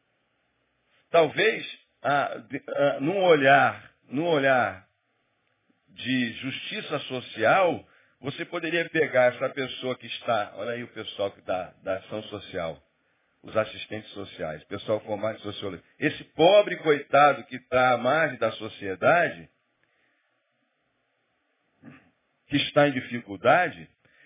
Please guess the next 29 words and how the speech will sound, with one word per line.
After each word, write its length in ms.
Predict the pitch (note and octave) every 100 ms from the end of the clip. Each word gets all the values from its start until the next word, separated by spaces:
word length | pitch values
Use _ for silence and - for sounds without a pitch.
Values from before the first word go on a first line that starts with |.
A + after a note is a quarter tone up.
| _
ele, 180 | C#3+ D3
muitas 600 | D3 G#3+ D#4 D4+ B3 D3+
das 180 | C3+ A2
vezes, 360 | G2+ F3 G3 D3
ele 160 | D#3+
está 260 | C#3 D3+ D3+
em 60 |
dificuldade, 760 | B2 - A#2 G3+ G3+ - F3+ D3+
não 140 | F3
foi 140 | - C#4+
porque 200 | - A3+
a 120 | G3+
vida 380 | C#3 B2+ G3 F3+
não 140 | E3
lhe 120 | D#3+ C#3+
deu 180 | C3+ D3
oportunidade, 800 | C#3 A#2+ B2+ A#2 G#2+ G2 F#2+ F#2
é 40 |
porque 280 | G2+ A#2 C#3+
ele 360 | C#3+ E3 G3+ F#3
não 440 | E3 G#3+ C4+ A#3+
utilizou 640 | F3 D#3+ C#3 A#2 F#2+ C#3+ G3
das 160 | D3
oportunidades 800 | D3+ D3+ C#3 - A#2+ G#2 A#2 C#3
que 80 | -
a 60 | F3
vida 220 | F2+ E2+
lhe 120 | B2+
deu. 260 | E3+ A3